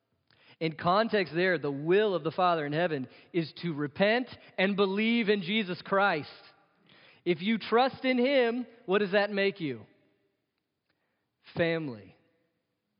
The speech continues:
That's why when it says in Hebrews that he's not ashamed to call us brothers, that's one of my favorite lines.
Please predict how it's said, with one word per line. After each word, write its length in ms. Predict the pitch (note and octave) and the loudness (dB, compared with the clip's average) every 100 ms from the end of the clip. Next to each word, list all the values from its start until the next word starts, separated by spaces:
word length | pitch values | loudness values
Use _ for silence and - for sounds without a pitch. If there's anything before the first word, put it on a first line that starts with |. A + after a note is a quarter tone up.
| _ _ _ _ _ _ _ _ _ _ - | _ _ _ _ _ _ _ _ _ _ -12
That's 160 | D3 | -8
why 380 | F#3 F3+ D#3 C#3+ - - _ _ _ - | -2 0 0 -2 -10 -20 _ _ _ -8
when 100 | D#3 | -6
it 80 | C#3+ | 0
says 180 | E3 | 0
in 80 | D3+ | 0
Hebrews 360 | C#3+ F#3 D#3+ C#3 | -4 -4 -4 -6
that 100 | D3 | -6
he's 180 | C#3+ D3+ _ _ - | -8 -12 _ _ -12
not 280 | D3 E3+ F#3 | -2 0 0
ashamed 320 | - F#3 F#3 | -2 -4 -4
to 60 | D#3+ | -4
call 200 | E3 D#3 | -2 -4
us 80 | |
brothers, 300 | D3 F3 D#3+ C3 | -2 -4 -4 -6
that's 160 | C#3+ | -10
one 140 | D#3+ E3+ | -8 -6
of 80 | |
my 120 | D3+ C3+ | -6 -6
favorite 280 | - F3 E3+ | -4 -4 -4
lines. 280 | D#3+ D3+ A#2+ | -6 -6 -8